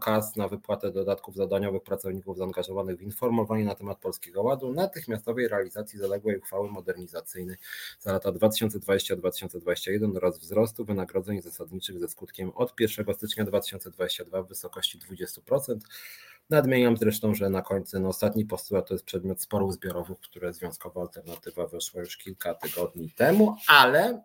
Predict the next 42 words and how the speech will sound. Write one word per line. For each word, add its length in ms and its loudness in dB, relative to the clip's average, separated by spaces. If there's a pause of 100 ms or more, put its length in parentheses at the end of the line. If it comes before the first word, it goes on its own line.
(140)
wydaje 420 0
mi 120 -4
się, 180 -4
że 140 -4
ten 220 -8
postulat 480 -2
podwyżki 420 -8
płac 220 -8
o 40 -6
dwadzieścia 440 -4
procent 380 -4
w 20 2
sytuacji, 560 2
kiedy 320 -2 (920)
ceny 280 12
rosną 240 8
już 140 4
około 280 4
dziesięciu 440 -2
procent, 380 -2
a 60 0
rzeczywiście 520 -8
pracownicy 440 -4
skarbówki 480 -6
mają 280 0
bardzo 440 6
dużo 560 -4
nowych 300 -2
obowiązków, 600 -4
podobnie 400 2
jak 180 -4
i 60 -16
w 60 -14
zusie, 340 -4
to 140 -12
te 100 -20
dwadzieścia 500 -6
procent 360 -12
to 60 -6
jest 140 -8
naprawdę 560 -6
propozycja 720 -8